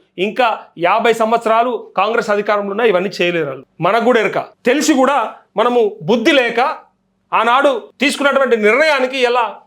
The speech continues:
బాధపడుతున్నామని గ్రామాలలో రైతులు ఇబ్బంది పడతా ఉన్నారు. ఇగో ఈ, ఈ పథకానికి సంబంధించిగా రాసిరు రిజిస్ట్రేషన్ వివరాలు ఏంటి,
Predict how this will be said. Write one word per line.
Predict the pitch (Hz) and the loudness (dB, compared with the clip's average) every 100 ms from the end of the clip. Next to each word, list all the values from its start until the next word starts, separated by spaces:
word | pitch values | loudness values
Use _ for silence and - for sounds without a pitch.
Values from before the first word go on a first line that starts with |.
| 156 | -4
బాధపడుతున్నామని | 185 262 254 220 226 214 220 190 165 | 0 2 0 0 0 0 0 0 -2
గ్రామాలలో | 190 220 226 214 | -2 0 0 0
రైతులు | 180 190 233 226 202 - - | 0 -2 -2 -2 -2 -4 -8
ఇబ్బంది | 180 175 240 | -6 0 0
పడతా | 202 185 190 | 2 0 2
ఉన్నారు. | 165 147 | 0 0
ఇగో | 180 165 - - | 0 0 -2 -6
ఈ, | 202 | 0
ఈ | 240 233 247 | 0 0 0
పథకానికి | 240 233 247 240 233 | 0 0 0 -2 -2
సంబంధించిగా | 214 220 214 269 240 185 - - | 0 0 -2 -2 -2 -2 -10 -2
రాసిరు | 208 240 226 170 - _ | -2 0 0 -2 -6 _
రిజిస్ట్రేషన్ | 196 220 226 220 226 | -2 -2 0 0 0
వివరాలు | 202 214 214 202 | 0 2 0 0
ఏంటి, | 196 196 202 | -2 -4 -8